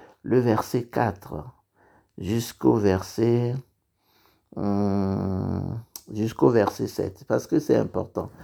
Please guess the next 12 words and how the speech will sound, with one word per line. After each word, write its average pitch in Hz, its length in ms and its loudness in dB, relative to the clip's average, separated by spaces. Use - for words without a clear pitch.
Jonathan 143 800 4
dit 117 240 -4
à 120 120 2
David, « 90 580 0
Que 170 100 8
veux-tu 127 440 4
donc 107 280 0
que 127 80 0
je 107 140 0
fasse 117 280 -4
pour - 240 -6
toi ? » 101 280 -10